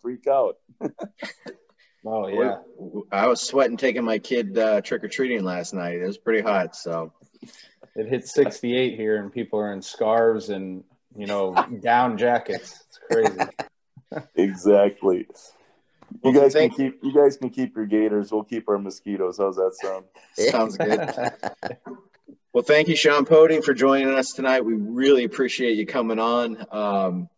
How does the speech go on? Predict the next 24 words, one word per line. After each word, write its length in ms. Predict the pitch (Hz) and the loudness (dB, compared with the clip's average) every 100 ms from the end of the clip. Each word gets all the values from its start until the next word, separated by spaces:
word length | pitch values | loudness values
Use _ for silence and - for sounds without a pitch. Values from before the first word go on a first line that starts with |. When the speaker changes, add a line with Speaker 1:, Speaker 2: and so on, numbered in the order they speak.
| _ | _
Speaker 3:
you 60 | 98 | -8
know, 100 | 98 | -4
maybe 240 | 107 110 | -2 -4
sometime 480 | 110 110 104 117 110 | -4 -6 -2 -2 -2
we 80 | 101 | -4
can 240 | 107 101 | -6 -6
hook 300 | 92 107 95 | -8 -8 -4
up, 100 | 104 | -4
like, 160 | 104 92 | -4 -4
an 60 | |
interview 320 | 104 110 95 | -6 -6 -6
about 240 | 98 90 85 | -2 -2 -2
your 80 | 95 | -6
career 280 | - 104 | -4 -2
or 60 | 107 | -2
something. 380 | - 98 90 92 | -4 -10 -8 -10
That'd 160 | 95 | -10
be 240 | 92 87 90 | -10 -12 -12
really 220 | 98 107 95 | -10 -10 -8
cool 200 | 104 92 | -10 -8
for 180 | - | -6
us 160 | 95 - | -6 -8
to 60 | - | -16
do. 300 | 87 90 85 | -12 -12 -12